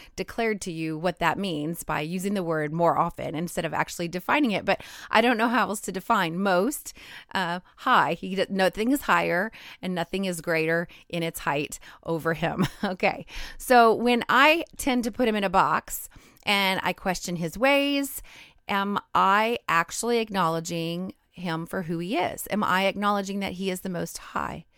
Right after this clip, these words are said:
Well, no, but, you know, he doesn't cease being Most High just because I don't acknowledge his supreme position.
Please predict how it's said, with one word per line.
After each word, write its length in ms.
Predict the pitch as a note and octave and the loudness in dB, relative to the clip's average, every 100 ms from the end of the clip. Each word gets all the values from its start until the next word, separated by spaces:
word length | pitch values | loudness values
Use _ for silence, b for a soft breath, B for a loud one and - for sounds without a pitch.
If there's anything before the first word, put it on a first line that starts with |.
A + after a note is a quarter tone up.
| B B B B - | B B B B -2
Well, 100 | B3 | 2
no, 460 | C#4 D4 D3+ D#3+ | 4 4 2 -2
but, 220 | F3+ G3 - - | 2 2 2 -4
you 80 | |
know, 100 | A3 | -4
he 140 | G#3+ A#3+ | -2 0
doesn't 460 | C#4 C#4+ C4+ - | 2 2 0 -4
cease 500 | - - G#3+ A3 - - | -8 -6 -4 -4 -6 -10
being 460 | E3 F#3 G3 A3 B3+ - | -6 -2 0 2 2 2
Most 280 | A#3+ B3+ | 0 0
High 420 | - A3+ A#3 C4+ B3+ B B B B _ - | 2 2 2 -2 -6 B B B B _ -12
just 220 | F#3+ G3+ - | -4 -4 -4
because 340 | G3+ G3+ F3+ - | 0 2 2 0
I 80 | |
don't 260 | F3+ F3 - | 0 0 -2
acknowledge 720 | F3 E3+ F3 F#3 E3 C#3+ C#3 | -6 -2 4 6 6 2 -4
his 180 | - F3 | -6 -6
supreme 600 | - E3 - F3+ D4 A#3+ | -4 -6 -4 -2 -2 -2
position. 720 | E3+ D3+ D3 - - E3+ D3 | -4 -6 -6 -6 -8 -10 -12